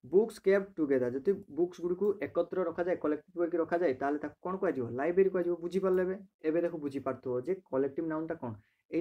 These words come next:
ଲାଇବ୍ରେରୀଟା ହଉଛି କଲେକ୍ଟିଭ ନାଉନ, କାହିଁକିନା ସେଠି କିଛି ବୁକ୍ କଲେକ୍ଟିଭ ହେଇକି ଅଛି,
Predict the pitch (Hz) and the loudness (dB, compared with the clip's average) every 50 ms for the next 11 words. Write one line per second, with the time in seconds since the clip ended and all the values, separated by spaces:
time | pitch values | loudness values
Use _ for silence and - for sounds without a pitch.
0 | 175 160 143 127 131 147 147 170 190 196 208 220 220 220 226 208 - 156 143 131 | 2 2 2 2 2 2 6 6 6 6 4 2 0 -2 -2 -2 0 0 0 0
1 | - - 170 165 151 123 113 107 - _ _ _ _ - 175 196 220 240 240 - | -2 -6 -6 -4 -4 -6 -6 -8 -12 _ _ _ _ -6 -4 -2 -2 -2 -4 -6
2 | 220 - - 185 165 - - - 151 - 175 196 196 - - 156 143 135 - - | -8 -6 -6 -6 -6 -4 -6 -4 -2 0 0 0 0 0 0 2 2 2 0 -2
3 | 147 139 147 147 143 151 147 147 - 240 | 0 2 2 2 2 0 -2 -2 -4 -8